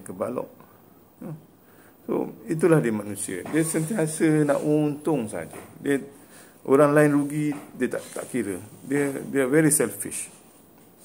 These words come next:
Inilah masya-, berlaku yang dalam masyarakat kita.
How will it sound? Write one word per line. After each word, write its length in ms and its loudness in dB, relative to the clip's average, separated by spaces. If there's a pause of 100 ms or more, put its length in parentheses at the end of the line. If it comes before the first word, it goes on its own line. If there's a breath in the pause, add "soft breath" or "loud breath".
(120)
Inilah 320 0
masya-, 400 -2
berlaku 360 -2
yang 120 -2
dalam 160 -2
masyarakat 400 -10
kita. 360 -18